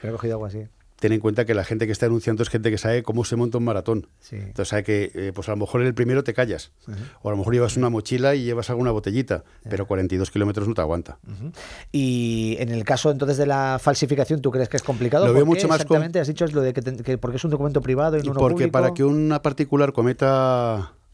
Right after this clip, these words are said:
Speaker 2: cometa un delito de falsedad, lo que viene a decir el artículo es el particular que cometa en documento público, oficial o mercantil.
Speaker 1: Vale,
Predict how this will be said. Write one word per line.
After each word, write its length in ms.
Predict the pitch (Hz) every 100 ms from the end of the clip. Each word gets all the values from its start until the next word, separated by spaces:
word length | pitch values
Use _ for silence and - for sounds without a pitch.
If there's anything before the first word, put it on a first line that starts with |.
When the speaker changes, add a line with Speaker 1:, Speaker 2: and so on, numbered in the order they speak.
| _ _ - _ -
Speaker 2:
cometa 340 | 113 123 131
un 80 | 127
delito 260 | 123 131 131
de 60 |
falsedad, 400 | 120 131 135 135
lo 140 | 139 117
que 60 |
viene 120 | 117
a 40 | 123
decir 200 | - 123
el 80 | 123
artículo 340 | 117 131 123
es 120 | 101
el 140 | 123 113
particular 500 | 120 110 113 131 139
que 140 | 143
cometa 480 | 131 139 135 127 - _ _
en 200 | 127 123
documento 580 | 120 117 120 139 139 139
público, 380 | 151 151 151 151
oficial 420 | 113 110 101 147 147
o 80 | 113
mercantil. 720 | 113 104 104 98 120 95 - -
Speaker 1:
Vale, 480 | 117 113 107 95